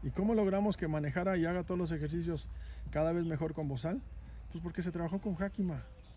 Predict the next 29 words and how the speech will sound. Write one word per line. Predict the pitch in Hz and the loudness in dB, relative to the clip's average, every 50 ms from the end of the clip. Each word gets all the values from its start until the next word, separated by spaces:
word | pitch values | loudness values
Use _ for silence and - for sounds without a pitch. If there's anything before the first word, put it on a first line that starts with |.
| - - - - - - - | -18 -18 -18 -18 -10 -4 -2
y | 143 | -2
se | 131 139 147 | 0 0 0
trabajó | 139 143 143 139 127 - | 0 0 0 0 0 0
pie | 175 - 185 | 2 2 0
a | - | 2
tierra. | - - 170 180 170 165 147 127 - - - - - - - - - - - - - - - - - - - - - - - - - - - - - - - - - | 2 2 2 2 2 0 -4 -4 -6 -8 -10 -10 -10 -10 -10 -12 -12 -12 -14 -14 -14 -14 -14 -14 -14 -14 -16 -16 -16 -16 -14 -12 -12 -12 -14 -16 -16 -18 -16 -8 -4
Como | 147 143 143 | -2 0 0
decía | 139 135 135 175 165 | 2 2 2 2 2
Pedro, | 156 185 190 190 190 | 2 2 4 4 4
lo | 165 147 | 4 2
que | 135 143 | 2 -2
estoy | 127 - 170 180 | -2 0 0 2
haciendo | 170 190 190 196 | 2 4 4 4
ahorita | 190 190 196 190 175 190 185 196 190 - | 4 4 2 2 2 2 0 0 0 0
es | - 151 165 170 175 | 0 2 2 2 0
simplemente | - - - - - - 170 160 160 170 170 175 175 160 165 151 | -2 -4 -8 -6 -4 -4 -2 -2 0 0 0 0 0 0 0 2
ya | 147 147 | 2 2
decir, | 151 147 139 160 156 | 2 2 2 2 2
"Oye, | 170 185 175 - - | 2 2 2 0 -2
eso | - 180 175 214 190 | -2 0 0 2 2
que | 196 | 2
hacemos | 170 180 196 196 190 - | 2 2 2 2 2 0
pie | - 190 | 0 0
a | 180 | 0
tierra, | 156 185 185 190 208 202 | 2 2 2 2 2 2
ahora | 175 165 170 170 | 2 2 2 2
hazlo | 170 170 175 | 2 2 0
montado | 170 160 151 135 151 156 156 156 151 | 0 0 0 0 0 0 0 0 0
nosotros". | - - 135 175 180 - - - - - | 0 -2 -2 -2 -4 -4 -6 -4 -4 -4